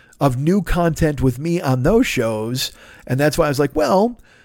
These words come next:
it's not really like you're taking the week off because there's these other two shows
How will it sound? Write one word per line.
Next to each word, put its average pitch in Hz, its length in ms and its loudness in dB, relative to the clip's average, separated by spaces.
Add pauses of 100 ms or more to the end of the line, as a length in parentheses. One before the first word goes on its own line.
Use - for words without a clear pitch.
(220)
it's - 260 -2
not 330 320 -2
really 220 380 2
like 175 240 2
you're 147 100 0
taking 156 480 0
the 131 80 0
week 117 280 -2
off 170 400 0
because 135 440 2
there's 139 240 2
these 131 220 0
other 175 460 0 (360)
two 220 280 4
shows 208 720 4